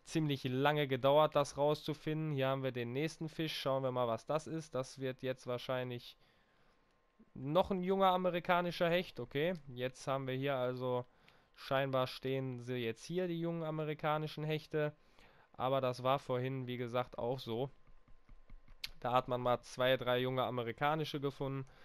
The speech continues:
gefangen. Und dann kamen vielleicht mal zwei Barsche und dann kam Zander. Also hier ist wirklich so eine,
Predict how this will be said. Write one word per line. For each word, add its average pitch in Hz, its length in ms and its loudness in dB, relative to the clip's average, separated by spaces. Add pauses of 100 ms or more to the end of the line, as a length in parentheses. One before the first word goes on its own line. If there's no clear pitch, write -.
(220)
gefangen. 135 520 2 (380)
Und 117 160 -8
dann 120 180 2
kamen 120 320 2
vielleicht 120 400 0
mal 120 160 0
zwei 120 300 2
Barsche 143 600 4
und 127 140 0
dann 123 180 0
kam 123 360 0
Zander. 147 340 2
Also 135 300 2
hier 135 240 -2
ist 135 160 -6
wirklich 131 340 -4
so 135 80 -4
eine, 123 320 0